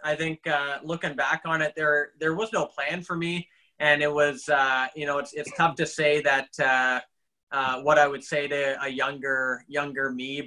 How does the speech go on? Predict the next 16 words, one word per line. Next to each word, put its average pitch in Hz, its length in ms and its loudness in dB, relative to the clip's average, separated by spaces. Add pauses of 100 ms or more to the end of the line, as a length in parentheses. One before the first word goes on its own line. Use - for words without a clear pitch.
but 131 200 0
I 131 100 -2
think 139 300 -6 (260)
if, 143 160 -6
if 147 200 2
I 135 120 6
were 139 220 4
to 147 80 0
say 143 240 -4
something 135 280 -6
to 135 120 -4
a 127 140 -6 (280)
younger 139 320 2 (100)
kids 139 240 -4
or 131 280 -2
myself 127 420 0